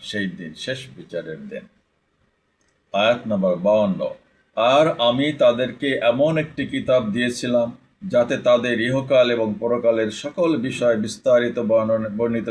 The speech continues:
ছিল, ছিল সকল বিশ্বাসীদের জন্য পথের দিশা এবং রহমত স্বরূপ। আমার কথা, আজকের বাংলাদেশের যে পরিস্থিতি দাঁড়াইছে, তাতে আমার বিশ্বাস একমাত্র কোরআনের আইনেই পারে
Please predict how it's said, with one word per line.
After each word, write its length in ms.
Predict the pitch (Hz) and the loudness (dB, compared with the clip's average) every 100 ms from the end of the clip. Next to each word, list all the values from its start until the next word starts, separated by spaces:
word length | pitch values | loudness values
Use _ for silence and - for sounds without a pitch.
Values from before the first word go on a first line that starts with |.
| 98 | -10
ছিল, 260 | - 95 73 - _ - _ - | -8 -6 -6 -10 _ -20 _ -6
ছিল 260 | 156 147 | 0 2
সকল 440 | 143 143 139 143 139 | 2 2 2 2 2
বিশ্বাসীদের 720 | 123 135 139 139 143 135 135 | -2 -2 -2 -2 -2 -2 -2
জন্য 320 | 135 131 127 120 | -2 -2 -4 -2
পথের 460 | 117 131 135 110 | -2 -2 -4 -4
দিশা 440 | 123 120 123 123 123 _ _ - | -6 -2 2 2 0 _ _ -2
এবং 380 | 120 123 117 110 | 0 2 2 0
রহমত 440 | 107 113 107 104 | 0 2 0 0
স্বরূপ। 360 | - 107 90 - _ _ _ _ _ | -6 -6 -6 -8 _ _ _ _ _
আমার 260 | 190 190 190 - | -6 -2 -2 -4
কথা, 340 | 175 - 190 190 - _ - | -10 -8 -8 -8 -12 _ -4
আজকের 460 | 123 131 - 156 147 | -2 -2 -2 -2 2
বাংলাদেশের 800 | 131 135 135 131 - 139 127 113 | 2 2 0 0 -4 -4 -4 -2
যে 180 | 123 120 | -2 -2
পরিস্থিতি 800 | 110 117 123 - 131 127 120 117 120 _ _ - | -4 -4 -6 -8 -10 -6 -4 -6 -8 _ _ -2
দাঁড়াইছে, 600 | 104 107 110 107 120 117 | 4 4 4 0 -4 -2
তাতে 280 | 113 98 92 | -2 0 0
আমার 360 | 101 120 131 | 0 2 0
বিশ্বাস 560 | 113 117 - 120 117 - _ _ - | -2 -6 -6 -4 -4 -6 _ _ -4
একমাত্র 640 | 131 131 139 131 - 117 110 | -4 -2 -4 -4 -4 -6 -4
কোরআনের 600 | 113 120 120 117 113 107 | 0 2 2 0 -2 -4
আইনেই 540 | 101 117 135 139 139 123 | -2 0 0 0 -2 -2
পারে 400 | 117 107 104 | 0 2 2